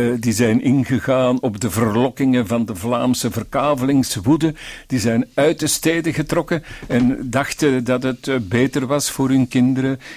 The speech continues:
in een stukje groen, eh, te gaan leven, hè. En, maar, maar, maar zijn zij verantwoordelijk of zijn het, eh, de burgemeesters en zijn het, eh, de bouwpromotoren, van, de projectontwikkelaars van die tijd, eh, die hen dat in de schoot geworpen hebben?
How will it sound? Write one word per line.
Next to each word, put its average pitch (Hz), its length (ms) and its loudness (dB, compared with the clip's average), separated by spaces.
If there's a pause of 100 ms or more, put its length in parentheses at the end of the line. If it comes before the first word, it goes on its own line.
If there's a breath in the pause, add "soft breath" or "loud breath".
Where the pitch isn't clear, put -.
in 120 140 2
een 120 80 4
stukje 135 400 -2
groen, 156 500 2
eh, 156 100 -4
te 139 160 -6
gaan 139 240 -2
leven, 156 460 0
hè. 170 200 0 (400 loud breath)
En, 123 420 2
maar, 117 200 2 (280)
maar, 117 320 -2
maar 120 300 -4 (380)
zijn 123 280 -2
zij 160 220 2
verantwoordelijk 185 580 -4
of 120 120 -6
zijn 131 240 -2
het, 123 200 -4
eh, 123 140 -2
de 107 120 -8
burgemeesters 113 920 0 (320 loud breath)
en 123 160 2
zijn 131 220 2
het, 117 200 -2
eh, 113 160 0
de 117 120 -6
bouwpromotoren, 147 1400 0
van, 117 220 -2
de 123 140 -2
projectontwikkelaars 151 1400 -2
van 113 380 0
die 110 260 -2
tijd, 160 400 0 (280 loud breath)
eh, 135 140 0 (140)
die 123 200 0
hen 120 180 2
dat 104 220 -2
in 98 140 -4
de 101 100 -10
schoot - 380 -2
geworpen 110 500 -4
hebben? 104 220 -6